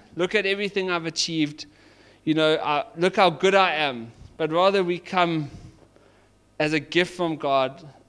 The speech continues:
saved by grace, that no one can boast. We come to the cross knowing that, and understanding that we need someone who is perfect to, to die in our place.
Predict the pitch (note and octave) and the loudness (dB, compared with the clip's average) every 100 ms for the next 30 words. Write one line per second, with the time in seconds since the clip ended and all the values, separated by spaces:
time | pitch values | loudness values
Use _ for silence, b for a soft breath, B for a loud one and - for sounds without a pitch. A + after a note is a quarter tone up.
0 | - - E3+ E3+ E3+ D#3 C#3+ C3 G#2+ A#2+ | -14 -4 -4 -2 -2 -4 -4 -10 -12 -10
1 | C#3+ C#3 C#3+ E3 F3 E3 D#3+ C#3+ C3 - | -8 -4 0 2 2 -2 -4 -8 -10 -12
2 | - - - _ _ _ _ b b b | -18 -20 -20 _ _ _ _ b b b
3 | b b b b b D#3 G3+ G3 G3 F#3+ | b b b b b 0 2 2 2 0
4 | F3+ G#3 F#3+ E3 F3 F3 F#3+ F#3 F3 - | 0 4 4 2 0 2 2 2 -2 -4
5 | - _ - D#3+ D3+ F#3 F3+ F3+ F3 F#3 | -20 _ -6 -4 -2 -4 -4 -2 -2 -2
6 | F3 E3 D#3+ E3 D#3+ E3 F#3+ E3 - F#3+ | -2 -4 -4 -6 -6 -2 -2 -2 -2 0
7 | F#3+ F3+ D#3+ F3 E3 - E3+ D#3 A#2+ - | 0 0 -2 -4 -6 -6 -6 -6 -12 -16
8 | - - - D3 D3 - D3+ C#3+ C#3+ D3 | -20 -16 -10 -8 -10 -12 -12 -6 -4 -4
9 | C#3+ C3+ - - - - - | -6 -10 -12 -20 -20 -20 -20